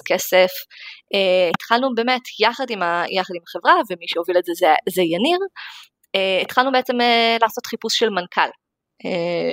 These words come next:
מישהו שיש לו ניסיון, כמנהל, כמישהו שיודע לגייס כספים, אה,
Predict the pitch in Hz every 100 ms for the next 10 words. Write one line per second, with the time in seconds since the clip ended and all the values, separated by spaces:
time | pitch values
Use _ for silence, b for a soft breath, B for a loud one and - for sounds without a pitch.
0 | - 208 226 202 - 170 165 180 165 160
1 | 185 - 277 208 214 208 208 _ B B
2 | _ _ _ _ - 190 196 226 214 190
3 | 190 175 170 - - 180 196 175 220 214
4 | - 208 196 190 196 185 - - 196 -
5 | 190 180 185 B B B - 190 190 185
6 | 180 180